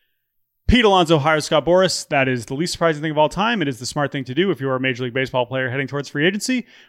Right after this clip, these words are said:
We wish Pete all the best in acquiring as much, uh, U S dollars as he possibly can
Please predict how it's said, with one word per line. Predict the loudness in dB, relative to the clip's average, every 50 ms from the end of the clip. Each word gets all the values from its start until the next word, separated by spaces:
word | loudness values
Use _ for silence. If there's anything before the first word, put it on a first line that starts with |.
| _ _
We | -6 -6
wish | 0 2 2 2 2 -2 -4
Pete | -4 -4 -2 0
all | 2 2 2 2
the | 2
best | 0 2 2 2 2 0 -2 -4
in | 0 2 2 2 2 0 -2 -8 -4 -2
acquiring | -2 -2 2 2 2 2 2 0 0 -2 -2
as | -4 -4 -4
much, | -8 -2 0 0 0 0 -4 -8 -8 -6
uh, | -4 -4 -2 0 0 -2 -2 -4 -6 -10 -20 -20 -20 _ _
U | -8 -2 2 2
S | 2 2 2
dollars | 2 2 4 4 4 2 0 -2 -4
as | -6 -10 -10 -10
he | -12 -4
possibly | 0 0 0 0 0 -2 -4 -4 -2
can | 0 0 2 2 0 -2